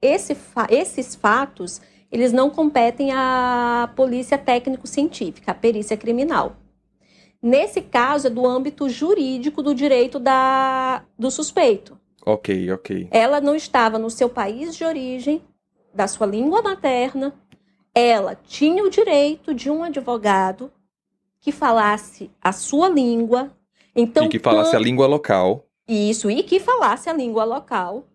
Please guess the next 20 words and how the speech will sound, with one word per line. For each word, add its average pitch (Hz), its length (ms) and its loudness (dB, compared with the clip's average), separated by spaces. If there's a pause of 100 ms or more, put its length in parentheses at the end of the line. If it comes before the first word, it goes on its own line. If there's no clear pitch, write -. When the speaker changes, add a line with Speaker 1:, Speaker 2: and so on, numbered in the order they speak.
(280)
Speaker 1:
Exatamente. 190 380 -4
Speaker 2:
Mas - 140 2
que - 100 -2
fosse 135 460 0
oficial, 135 760 2
não 107 80 -4
é 110 60 0
isso? 127 220 -6
Speaker 1:
Isso, 208 1500 0 (100)
oficial. 311 920 -2
Por 381 280 -4
que - 100 -8
essa 320 200 -6
palavra 254 600 -4 (120)
oficial? 285 1040 -4 (420)
Porque 233 640 0
a 233 100 2
mesma 269 300 0
coisa, 247 200 0
perícia 220 800 -4